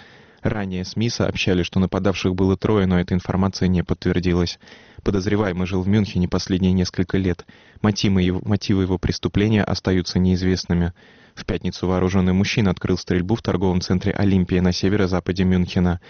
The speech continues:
Жертвами нападения стали девять человек, еще шестнадцать получили ранения. В Сирии погиб еще один российский военнослужащий, рядовой контрактник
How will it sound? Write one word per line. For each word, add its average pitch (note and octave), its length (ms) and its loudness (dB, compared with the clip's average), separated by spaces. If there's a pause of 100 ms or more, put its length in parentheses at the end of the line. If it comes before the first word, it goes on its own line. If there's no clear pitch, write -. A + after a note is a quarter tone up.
(240)
Жертвами F#2 400 -2
нападения F#2 640 2
стали F2+ 320 -2
девять F2+ 320 0
человек, F#2 460 0
еще F2+ 300 0
шестнадцать - 580 -2
получили F2+ 500 0
ранения. F2 640 2 (1900)
В - 80 -8
Сирии G#2+ 300 2
погиб G2 400 0
еще G2+ 280 0
один G2 200 0
российский F#2+ 460 -2
военнослужащий, F#2+ 880 0
рядовой F#2+ 440 0
контрактник G2 580 -2